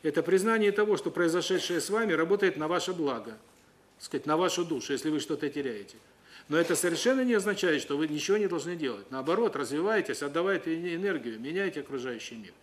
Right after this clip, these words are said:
Вот в этом опять же двойственность мышления. Что с одной стороны мы не должны внутренне протестовать, а с другой стороны, что мы должны внешне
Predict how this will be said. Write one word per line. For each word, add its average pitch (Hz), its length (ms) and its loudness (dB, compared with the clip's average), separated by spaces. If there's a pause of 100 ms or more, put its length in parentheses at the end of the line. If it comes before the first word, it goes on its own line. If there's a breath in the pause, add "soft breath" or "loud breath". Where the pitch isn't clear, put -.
(320 loud breath)
Вот 151 160 -4
в 175 40 2
этом 190 220 4
опять 190 320 4
же 147 80 0
двойственность 143 540 2
мышления. 117 460 -10 (320 loud breath)
Что - 160 -4
с - 80 -4
одной 196 260 4
стороны 165 380 -2
мы 147 120 -4
не 175 120 0
должны 170 260 0
внутренне 175 480 2
протестовать, 139 680 -4
а 143 80 -4
с 123 40 -4
другой 165 260 0
стороны, 185 320 -4
что 147 140 -10
мы 143 100 -6
должны 151 240 -4
внешне 175 460 0